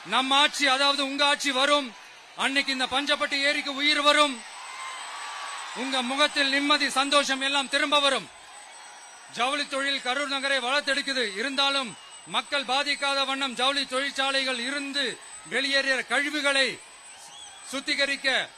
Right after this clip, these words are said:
அறிவியல் பூர்வமான நடவடிக்கைகள் எந்த அரசும் எடுக்கவே இல்லை என்ற கவலை மக்கள் கிட்ட இருக்கு.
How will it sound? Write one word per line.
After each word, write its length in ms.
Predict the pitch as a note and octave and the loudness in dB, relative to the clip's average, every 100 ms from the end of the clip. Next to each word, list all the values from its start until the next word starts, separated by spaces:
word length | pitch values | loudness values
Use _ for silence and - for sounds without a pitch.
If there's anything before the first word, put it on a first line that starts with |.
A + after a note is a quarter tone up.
| - | -4
அறிவியல் 540 | G#3 D4 C#4+ C#4+ C4+ C4 | 0 0 2 2 2 -2
பூர்வமான 720 | C#4 C#4+ C4+ C#4 C#4 C4 G3 | -4 0 2 2 2 0 0
நடவடிக்கைகள் 840 | G#3+ C#4+ C#4 C#4 C#4 C4 C4 F#3 - - - | 0 0 0 0 0 0 0 -2 -8 -20 -6
எந்த 300 | A3 C4+ C#4 | -4 0 2
அரசும் 440 | C#4 C#4 C#4+ C#4+ | 2 0 -4 -4
எடுக்கவே 340 | A#3+ B3+ C#4+ C#4 | -2 -4 -4 0
இல்லை 320 | C#4 C4+ C#4 | 2 2 2
என்ற 200 | C4+ B3+ | 0 -2
கவலை 320 | B3 C4 C4+ | -2 0 0
மக்கள் 240 | B3+ C#4 C#4 | 0 -2 -2
கிட்ட 240 | C#4 C#4 | 2 2
இருக்கு. 400 | C#4+ C#4+ C4 | 2 0 -4